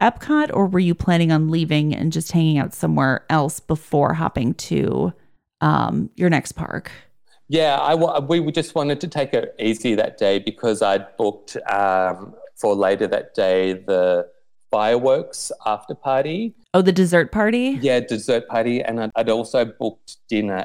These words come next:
Speaker 2: at Crystal Palace that night for my, for, for my birthday. Yeah, we just took it easy that morning, just, um, walked around the World Showcase. We went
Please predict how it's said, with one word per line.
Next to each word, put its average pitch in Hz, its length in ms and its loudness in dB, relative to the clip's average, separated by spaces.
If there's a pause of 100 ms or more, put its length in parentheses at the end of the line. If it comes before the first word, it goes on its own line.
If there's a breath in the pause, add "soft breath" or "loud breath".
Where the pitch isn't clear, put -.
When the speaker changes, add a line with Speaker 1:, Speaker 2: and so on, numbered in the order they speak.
Speaker 2:
at 92 140 -4
Crystal 104 320 -6
Palace - 720 -6 (100)
that 95 180 -4
night 90 200 -8 (120)
for 92 140 -6
my, 87 200 -10 (200)
for, 95 300 -10
for - 180 -12
my 87 140 -6
birthday. - 640 -10 (320)
Yeah, 113 120 0
we 135 160 0
just 180 200 -6
took 247 140 0
it 220 140 -2
easy 139 400 0
that 135 280 -2
morning, 113 560 -2 (320 soft breath)
just, - 380 -6 (120)
um, 98 560 0
walked 123 320 0
around 101 720 0 (240)
the 98 80 -2
World 95 300 0
Showcase. 92 800 -2 (440)
We 98 160 2
went 104 440 -2